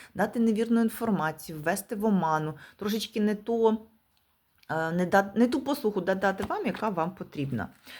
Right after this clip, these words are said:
І попередження. Попередження, в чому порада, яка для вас? Ем, починайте йти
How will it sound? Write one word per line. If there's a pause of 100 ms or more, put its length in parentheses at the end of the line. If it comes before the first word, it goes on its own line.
(180)
І
попередження.
Попередження,
в
чому (120)
порада,
яка
для
вас? (460)
Ем,
починайте
йти